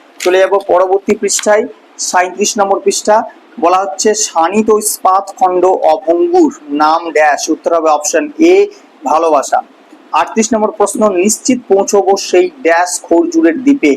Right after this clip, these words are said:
উত্তর হবে অপশন সি, তৃষ্ণাহর খরজুরের দ্বীপে। ঊনচল্লিশ নম্বর প্রশ্ন, বলা হচ্ছে, "যারা ড্যাশ এসেছেন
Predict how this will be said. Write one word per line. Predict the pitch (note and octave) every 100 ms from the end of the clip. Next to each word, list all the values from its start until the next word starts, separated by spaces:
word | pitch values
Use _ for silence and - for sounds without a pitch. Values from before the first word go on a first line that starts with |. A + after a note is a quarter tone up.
| - - - -
উত্তর | E3 F3+
হবে | F3 F#3
অপশন | E3 D#3 - D#3+
সি, | D3+ - G3 A3 - - _ -
তৃষ্ণাহর | G#3+ - - G3+ F#3 D#3+ F3+ G3 - - - -
খরজুরের | F3 E3 D#4+ -
দ্বীপে। | C4 - - - - _ _ -
ঊনচল্লিশ | G3 A3 A#3 -
নম্বর | G#3+ G#3
প্রশ্ন, | - F#3+ - G3+ A3+ - - -
বলা | E3 F#3
হচ্ছে, | F#3 G#3 -
"যারা | E3 E3+ F#3
ড্যাশ | F3+ D#3+ F3+ -
এসেছেন | F3 F#3 F3 G#3 A#3